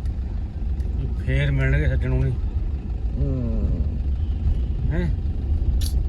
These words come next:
Speaker 1: ਦੁਕਾਨ ਤੇ ਬਾਈ ਬੈਠਣ ਨਾਲ ਨਾ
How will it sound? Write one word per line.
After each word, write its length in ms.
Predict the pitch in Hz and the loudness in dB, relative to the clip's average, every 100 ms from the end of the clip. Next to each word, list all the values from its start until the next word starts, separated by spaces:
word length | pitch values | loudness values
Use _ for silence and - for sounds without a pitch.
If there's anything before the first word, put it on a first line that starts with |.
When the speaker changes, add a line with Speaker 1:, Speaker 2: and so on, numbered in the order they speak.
| - - - - - - - - - - - - - - - - - - - - - - - - - - - - | 2 4 2 0 -2 -2 -2 -2 0 0 0 0 -2 0 0 2 0 0 0 0 0 0 0 0 0 -2 -2 0
Speaker 1:
ਦੁਕਾਨ 260 | 170 196 214 | 4 4 4
ਤੇ 120 | 226 | 4
ਬਾਈ 160 | 214 226 | 4 4
ਬੈਠਣ 300 | 208 190 202 | 4 4 6
ਨਾਲ 160 | 202 | 6
ਨਾ 120 | 220 | 6